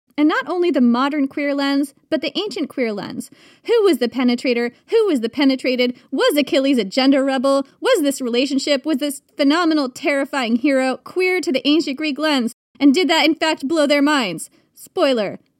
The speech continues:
yes. Yes, it did. So, to get there,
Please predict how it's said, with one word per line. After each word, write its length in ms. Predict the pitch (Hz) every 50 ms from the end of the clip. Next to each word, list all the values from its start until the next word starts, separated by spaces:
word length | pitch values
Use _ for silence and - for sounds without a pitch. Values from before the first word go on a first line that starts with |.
| _ _ _
yes. 640 | - 254 262 269 269 262 202 - 170 - - - - _ _ _ _
Yes, 360 | - 254 254 247 214 196 -
it 100 | 202 185
did. 300 | - 135 90 57 - - _ _ _ _ _ _ _ _ _ _
So, 360 | _ - - 359 330 220 156 - - _ _ _ _ _ _ _ _
to 140 | - 349 320
get 260 | 277 370 370 381 -
there, 340 | - 262 214 196 185 -